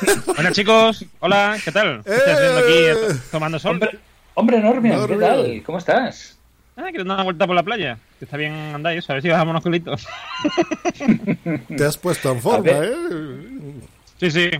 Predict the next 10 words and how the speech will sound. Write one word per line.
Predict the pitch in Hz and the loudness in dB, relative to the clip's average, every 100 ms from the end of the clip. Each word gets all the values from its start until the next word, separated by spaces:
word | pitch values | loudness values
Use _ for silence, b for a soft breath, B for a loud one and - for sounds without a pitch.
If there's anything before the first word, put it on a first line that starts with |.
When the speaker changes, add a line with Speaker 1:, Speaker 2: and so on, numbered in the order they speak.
| - _ _ _ _ _ B B B B - | -10 _ _ _ _ _ B B B B -8
Speaker 3:
A, | 135 120 | -4 -4
a | 113 | -4
ver, | 107 131 123 - | 2 4 4 0
eh, | 107 104 104 101 | -2 -2 -2 -2
Josh | 120 170 | 0 0
nos | 190 143 | 0 -6
estaba | 127 - 151 170 175 170 | -6 -2 0 2 4 2
diciendo | 151 - 151 160 139 | 0 -4 -4 0 2
ahora | 160 185 185 185 170 135 | 4 4 2 0 -6 -4
que, | 123 110 107 101 98 98 95 101 104 | 0 2 2 2 0 -2 -4 -10 -10